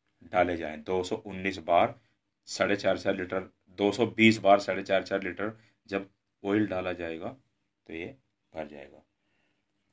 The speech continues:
तो अब बात करते हैं कि एक घन गज में कितने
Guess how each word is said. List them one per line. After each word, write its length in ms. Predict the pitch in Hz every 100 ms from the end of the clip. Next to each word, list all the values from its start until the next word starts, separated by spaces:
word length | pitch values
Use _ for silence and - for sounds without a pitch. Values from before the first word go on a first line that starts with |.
| _ _ _ _ _ -
तो 60 | -
अब 240 | 107 101
बात 260 | 104 113 -
करते 300 | 101 92 101
हैं 200 | 98 98
कि 240 | 123 - _ 98
एक 420 | 95 101 123 - _ _ _ _ _ _ _ _ _ _ _ _ _ _ _ _ _ _ _ _ _ _ _ _ _ _
घन 380 | 95 87 98 117 - _ _ _ _ _ _ _ _ _ 101 95
गज 220 | 95 92
में 380 | 85 85 92 - _ _ _ _ _ _ _ _ _ _ _ _ _ _ _ _ _ _ _ _ _ _ _ _
कितने 480 | - - 87 92